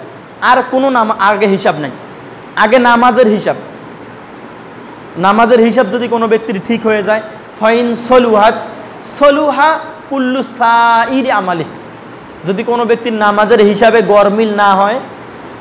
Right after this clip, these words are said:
সব ঠিকঠাক থেকে যায়, রাসূল সাল্লাল্লাহু আলাইহি সাল্লাম বলছেন, বাকি যে পাপগুলো আল্লাহর সাথে করেছে, আল্লাহ সুবহানাহু ওয়া তাআলা ওই ব্যক্তিকে সলাতের হিসাব ঠিক হওয়ার কারণে বাকি সমস্ত গুনাহ আল্লাহ তাআলা মাফ করে দিবেন।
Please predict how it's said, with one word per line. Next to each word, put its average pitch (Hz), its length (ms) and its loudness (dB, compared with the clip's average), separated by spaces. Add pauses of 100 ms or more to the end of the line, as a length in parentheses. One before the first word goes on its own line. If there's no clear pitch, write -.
(120)
সব 254 120 4 (100)
ঠিকঠাক 254 440 0
থেকে 240 220 2
যায়, 269 220 -2 (440)
রাসূল 180 260 -4
সাল্লাল্লাহু 185 420 2
আলাইহি 175 160 -4
সাল্লাম 175 200 -2
বলছেন, 165 340 -4 (360)
বাকি 339 400 4
যে 294 480 0
পাপগুলো 294 600 2 (100)
আল্লাহর 311 400 2 (100)
সাথে 320 300 -2
করেছে, 381 420 0 (460)
আল্লাহ 320 280 2
সুবহানাহু 302 600 0
ওয়া 294 120 2
তাআলা 269 340 2
ওই 254 280 0
ব্যক্তিকে 349 600 0 (240)
সলাতের 339 560 2
হিসাব 302 260 -4 (120)
ঠিক 370 220 2
হওয়ার 330 220 2
কারণে 294 340 -4 (260)
বাকি 277 280 0 (180)
সমস্ত 403 380 0
গুনাহ 285 260 -2
আল্লাহ 262 180 -2
তাআলা 254 120 -4
মাফ 220 200 0 (100)
করে 196 140 -6
দিবেন। 139 220 -12